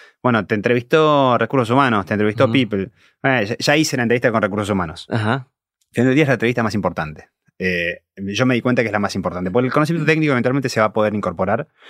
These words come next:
Speaker 1: pero la parte de cómo uno trabaja, eh, es, eh, es tremendamente fuerte. Y hemos traído personas a la compañía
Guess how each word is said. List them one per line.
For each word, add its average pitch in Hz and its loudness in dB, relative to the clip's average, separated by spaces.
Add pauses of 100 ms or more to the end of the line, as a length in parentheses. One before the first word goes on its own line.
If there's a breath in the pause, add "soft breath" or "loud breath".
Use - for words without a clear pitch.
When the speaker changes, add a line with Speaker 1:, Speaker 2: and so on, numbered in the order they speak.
(460 loud breath)
Speaker 1:
pero 113 4
la 110 2
parte 160 0
de 104 -4
cómo 131 2
uno 131 2
trabaja, 123 0
eh, 98 -2 (160)
es, 120 -4 (720)
eh, 98 -2
es 131 -2
tremendamente 131 0
fuerte. 101 0
Y 120 0
hemos 160 -2
traído 147 0
personas - -2
a 107 0
la 101 -2
compañía 120 -2